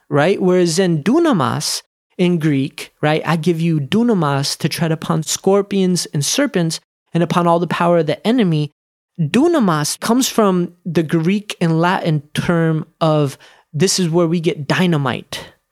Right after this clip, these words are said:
right? It's an action power. It's a physical power. Another example would be just a real small little parallel story, a football team. You have the football team, the players have dunamis, they have the power.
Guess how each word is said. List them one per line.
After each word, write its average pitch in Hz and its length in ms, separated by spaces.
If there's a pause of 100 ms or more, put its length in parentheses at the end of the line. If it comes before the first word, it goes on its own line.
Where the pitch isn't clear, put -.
(280)
right? 160 320
It's - 180
an 165 140 (120)
action 143 640
power. - 580 (360)
It's 165 140
a 175 80
physical 185 580
power. - 560 (360)
Another 175 440
example 160 560
would 156 160
be 165 460 (360)
just 170 240
a 160 60
real 165 420
small 190 420
little 170 200
parallel 160 720
story, 190 520 (420)
a 156 80
football 165 460
team. 143 440 (380)
You 180 160
have 170 560 (400)
the 151 220
football 240 500
team, 160 520
the 156 160
players 214 640
have 160 420
dunamis, 170 580
they 175 120
have 180 180
the 156 80
power. 208 580